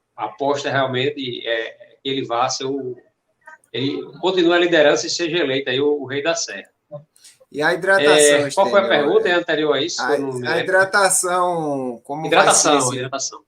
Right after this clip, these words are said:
Speaker 2: É.
Speaker 1: Vai ter um, uma mudança no sistema de hidratação,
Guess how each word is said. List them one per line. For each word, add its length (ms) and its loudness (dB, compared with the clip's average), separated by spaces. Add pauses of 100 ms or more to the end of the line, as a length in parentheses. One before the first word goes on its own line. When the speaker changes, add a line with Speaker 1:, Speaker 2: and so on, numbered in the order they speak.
(420)
Speaker 2:
É. 240 -18
Speaker 1:
Vai 240 2
ter 80 4
um, 400 4
uma 220 2
mudança 500 4
no 100 -2
sistema 260 -4
de 80 -4
hidratação, 840 -2